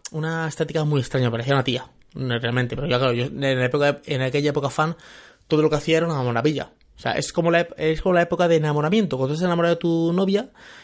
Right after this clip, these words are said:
y todo te parece fantástico, luego te casas con ella y dices tú, "Pues está, está muy bien, estoy enamorado de mi mujer, pero tiene <laughs> sus defectos", ¿no? Pero cuando eres novio, pues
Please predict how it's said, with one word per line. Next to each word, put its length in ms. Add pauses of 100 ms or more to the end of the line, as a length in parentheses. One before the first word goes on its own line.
(140)
y 100
todo 120
te 80
parece 200
fantástico, 420
luego 160
te 80
casas 200
con 140
ella 140
y 60
dices 120
tú, 180 (360)
"Pues 180
está, 100 (120)
está 160
muy 160
bien, 100
estoy 160
enamorado 300
de 60
mi 20
mujer, 280
pero 200
tiene 280
<laughs> 40
sus 160
defectos", 360
¿no? 140
Pero 140
cuando 180
eres 140
novio, 200
pues 200